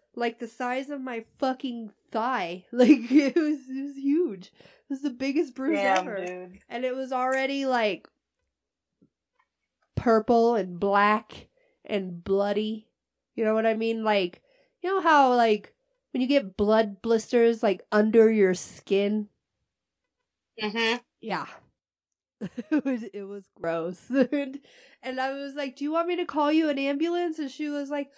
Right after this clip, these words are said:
Speaker 1: "No, I'll just lay here for a little while. I'll be okay." <laughs> She got her walker and walked out the next day, I guess, because she wasn't there when I came <laughs> back.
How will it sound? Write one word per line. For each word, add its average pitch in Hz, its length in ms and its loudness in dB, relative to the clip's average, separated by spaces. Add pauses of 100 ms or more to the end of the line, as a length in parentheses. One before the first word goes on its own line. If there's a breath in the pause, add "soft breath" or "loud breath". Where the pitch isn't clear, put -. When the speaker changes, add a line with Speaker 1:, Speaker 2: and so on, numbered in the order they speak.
(440 soft breath)
Speaker 1:
"No, 277 280 2
I'll 285 180 4
just 311 340 -4
lay 240 340 0
here 240 360 -4
for 247 180 -8
a 240 60 -6
little 240 440 -4
while. 240 400 -2
I'll 262 180 -2
be 277 220 0
okay." 202 1160 0
<laughs> 320 100 6 (760 soft breath)
She - 240 -10
got 247 300 -4
her 247 220 -4
walker 226 600 -4 (400)
and 220 100 -4
walked 247 360 2
out 349 280 0
the 277 60 -10
next 285 380 -4
day, 311 360 0
I 240 120 0
guess, 294 520 -4
because 254 320 -8
she 262 120 -12
wasn't 254 400 2
there 320 240 0
when 285 120 -4
I 247 140 -4
came 269 380 -8
<laughs> - 20 -12
back. 233 180 -2